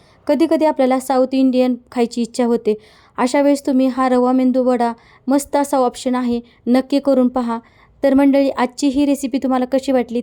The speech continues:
ते कमेंटमध्ये सांगायला विसरू नका. पुन्हा भेटूया अशा तुमच्या आणि माझ्या आवडत्या जबरदस्त रेसिपीमध्ये. रेसिपी बघितल्याबद्दल धन्यवाद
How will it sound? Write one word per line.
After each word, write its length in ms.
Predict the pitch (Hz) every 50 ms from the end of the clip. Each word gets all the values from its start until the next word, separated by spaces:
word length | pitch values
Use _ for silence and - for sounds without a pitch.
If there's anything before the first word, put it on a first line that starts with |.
| - 254
ते 60 | 254
कमेंटमध्ये 560 | 254 - 240 240 233 226 220 233 220 226 240
सांगायला 440 | 233 - 240 226 220 220 220 220 226
विसरू 300 | 226 254 247 269 277 269
नका. 280 | 262 262 254 - 247 233 - _ _ _ _ _ _ _ -
पुन्हा 260 | 269 262 262 285 294
भेटूया 340 | 285 294 285 277 269 262 254
अशा 300 | - 254 247 - 277 277 277 -
तुमच्या 280 | 269 240 233 - 269 262
आणि 120 | 254 254
माझ्या 320 | 254 240 233 220 - 233
आवडत्या 460 | - - 240 233 247 247 247 - 240 233
जबरदस्त 580 | 214 247 220 240 226 208 254 254 254 - -
रेसिपीमध्ये. 720 | 240 233 247 240 - - 214 247 233 240 233 208 240 254 262 - _ _ _ _ _ _ -
रेसिपी 420 | - 262 254 247 302 277 269 277
बघितल्याबद्दल 680 | 254 262 233 220 240 - 240 226 226 226 214 240 233 226
धन्यवाद 460 | 214 262 262 247 277 262 226 233 240